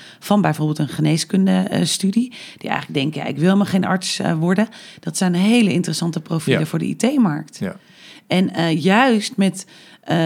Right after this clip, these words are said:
Speaker 1: de interesse in de zorg, maar ook de interesse in analyse, eh, I T-markt, kan je een hele mooie combinatie daarvan maken.
Speaker 2: Ja.
Speaker 1: Dus ga opleiden, ga, eh, eh, traineeships aanbieden. Gaan we ook hier, eh, binnen Conclusion, eh, verder uitbouwen.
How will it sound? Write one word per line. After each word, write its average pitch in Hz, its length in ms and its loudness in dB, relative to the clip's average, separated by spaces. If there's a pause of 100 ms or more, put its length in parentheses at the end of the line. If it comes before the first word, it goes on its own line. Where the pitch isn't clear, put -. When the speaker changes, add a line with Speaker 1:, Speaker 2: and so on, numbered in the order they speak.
(260)
Speaker 1:
de 160 140 0
interesse 190 500 0
in 180 100 0
de 170 100 0
zorg, 165 420 0
maar 165 220 0
ook 180 140 0
de - 100 -4
interesse 180 540 -2
in 160 220 -2 (300)
analyse, 180 880 2 (320)
eh, 160 160 0 (140)
I 165 180 -2
T-markt, 202 460 0
kan 170 160 -2
je 165 60 2
een 156 60 2
hele 156 160 2
mooie 147 220 0
combinatie 196 500 -2
daarvan 147 300 -2
maken. 139 200 -4
Speaker 2:
Ja. 101 180 -4 (360)
Speaker 1:
Dus - 160 -2
ga 226 320 2
opleiden, 214 520 2
ga, 180 300 0 (320)
eh, 156 520 0
eh, 151 60 0
traineeships 196 680 2
aanbieden. 185 420 0
Gaan 139 160 -4
we 143 140 -6
ook - 160 -2
hier, 180 340 2
eh, 170 140 2
binnen 170 240 0
Conclusion, 170 600 0
eh, 160 80 2
verder 160 280 -2
uitbouwen. 156 580 -2